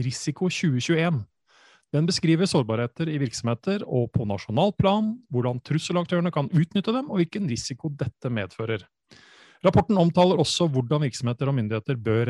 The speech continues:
redusere sårbarheter for å gjøre trusselaktørenes jobb vanskeligere. Risiko tjue tjueén, den henvender seg til ledere, personell med sikkerhetsoppgaver i alle sektorer, og målet med rapporten er å gi virksomhetene bedre forutsetning for å sette sikkerhetsarbeidet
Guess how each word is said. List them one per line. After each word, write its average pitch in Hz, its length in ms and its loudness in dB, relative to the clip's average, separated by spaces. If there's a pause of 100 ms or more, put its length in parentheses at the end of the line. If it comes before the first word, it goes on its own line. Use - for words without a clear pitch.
redusere 120 420 -4
sårbarheter 113 480 -4
for 135 160 2
å 147 80 4
gjøre 113 320 0
trusselaktørenes 113 800 -6
jobb 110 160 -2 (240)
vanskeligere. 104 680 -4 (1000)
Risiko 190 320 4
tjue 202 240 6
tjueén, 202 320 4
den 180 160 2
henvender 127 480 -2
seg 160 300 -2 (260)
til 123 240 -2
ledere, 117 460 0 (180)
personell 139 400 0
med 151 140 -2
sikkerhetsoppgaver 151 640 -2
i 160 60 0
alle 143 160 0
sektorer, 151 480 -2 (420)
og 175 160 8
målet 143 480 6
med 151 220 0
rapporten 170 420 -4
er 151 160 0
å 160 80 0
gi 135 160 -2
virksomhetene 110 560 -4
bedre 110 320 -2
forutsetning 117 640 -4
for 123 160 -2
å 123 60 -6
sette - 420 -10
sikkerhetsarbeidet 110 880 -4